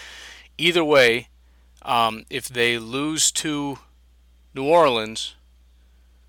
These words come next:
um, then we're, we're basically set. Because if they lose to New Orleans and lose to Carolina, then they're out. If they lose to New Orleans and beat Carolina, well, then they beat Carolina and we're set either way.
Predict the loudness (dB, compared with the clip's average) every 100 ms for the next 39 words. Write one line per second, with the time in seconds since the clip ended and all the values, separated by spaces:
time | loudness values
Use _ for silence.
0 | _ _ _ _ _ _ _ _ _ -4
1 | 0 0 0 0 0 -2 -8 -6 -4 0
2 | 0 0 -6 -6 -4 -2 -2 -4 -12 -10
3 | -10 -8 -6 -4 -6 -6 -4 2 2 2
4 | -2 -4 -4 -4 -4 -6 -6 -4 -2 0
5 | 0 0 -2 -6 _ _ _ _ -4 -4
6 | -8 -16 -2 4 6 6 2 -4 -14 _
7 | _ _ _ -10 -2 -2 -2 -4 -2 -2
8 | 0 2 2 0 -6 -4 -4 0 2 4
9 | 2 0 -4 -6 -4 -4 -6 -10 -4 -2
10 | -2 -2 -4 -6 -8 -10 -8 -4 -4 -4
11 | -6 -10 -8 -8 -10